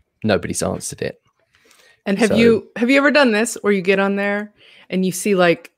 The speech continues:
Speaker 2: the top answer or whatever they call it?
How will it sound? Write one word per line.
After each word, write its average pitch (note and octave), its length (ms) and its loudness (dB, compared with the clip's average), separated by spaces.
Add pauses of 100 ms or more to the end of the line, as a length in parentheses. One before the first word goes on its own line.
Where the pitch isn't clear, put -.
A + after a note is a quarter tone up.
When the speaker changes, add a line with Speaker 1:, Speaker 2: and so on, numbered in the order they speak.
(160)
Speaker 2:
the F#3 120 -2
top A#3+ 440 2
answer G#3 460 4
or G3+ 140 2
whatever F#3+ 340 2
they F#3+ 100 -2
call F#3+ 300 -4
it? A3 200 -8